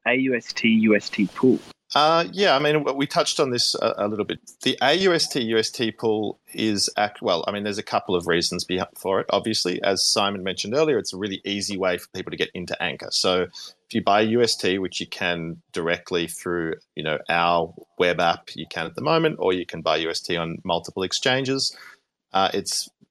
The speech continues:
Speaker 2: then very easy to come onto Loop and, and exchange your U S T for A U S T, and essentially you're, you're already in Anchor.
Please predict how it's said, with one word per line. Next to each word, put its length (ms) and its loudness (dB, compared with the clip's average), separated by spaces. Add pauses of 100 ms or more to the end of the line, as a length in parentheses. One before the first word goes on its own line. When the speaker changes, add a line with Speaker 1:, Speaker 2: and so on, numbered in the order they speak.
(100)
Speaker 2:
then 240 -2
very 320 0
easy 340 -4
to 120 -8
come 220 -6
onto 200 -2
Loop 300 2
and, 240 -4
and 120 -2
exchange 460 -4
your 120 -6
U 100 -2
S 100 -4
T 160 -8
for 160 -4
A 120 2
U 140 -2
S 120 -4
T, 280 0
and 140 -4
essentially 480 -4
you're, 220 -6
you're 160 -6
already 500 -2
in 200 -6
Anchor. 420 -2